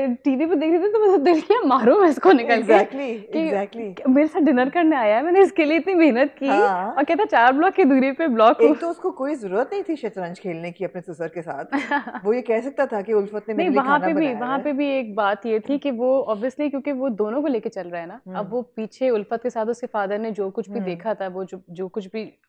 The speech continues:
Speaker 1: हो रहा है, तो obviously उसको, उसको भी तो, हम्म, थोड़ा सा,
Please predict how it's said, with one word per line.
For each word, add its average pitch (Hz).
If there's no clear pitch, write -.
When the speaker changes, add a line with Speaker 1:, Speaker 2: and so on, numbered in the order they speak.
Speaker 1:
हो 214
रहा 208
है, 151
तो 247
obviously 254
उसको, 311
उसको 302
भी 311
तो, 277
हम्म, 196
थोड़ा 220
सा, 208